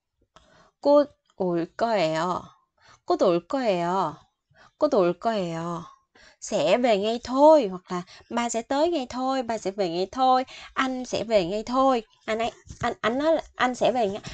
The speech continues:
ờ, Ờ, à, à, không, mình nói cái trường hợp hồi nãy thì nó đúng ha. "아빠 언제 와요?" Ờ, "곧 올 거예요." "Sẽ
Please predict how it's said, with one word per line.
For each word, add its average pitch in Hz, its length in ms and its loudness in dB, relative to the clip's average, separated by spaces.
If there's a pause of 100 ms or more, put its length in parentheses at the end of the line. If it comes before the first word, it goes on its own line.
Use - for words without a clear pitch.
(140)
ờ, 233 580 0 (1500)
Ờ, 175 220 -4
à, - 140 -2
à, 165 320 -2
không, 226 160 4 (160)
mình 190 140 4
nói 190 180 2
cái 302 100 4
trường 214 180 2
hợp 175 140 -6
hồi 180 100 -2
nãy - 180 -2
thì 262 100 0
nó 202 120 2
đúng 247 200 0
ha. 247 260 -2 (440)
"아빠 - 460 2
언제 190 640 2 (360)
와요?" 190 460 6 (420)
Ờ, 294 220 2
"곧 320 140 2
올 175 300 4
거예요." 160 460 4 (520)
"Sẽ 190 420 2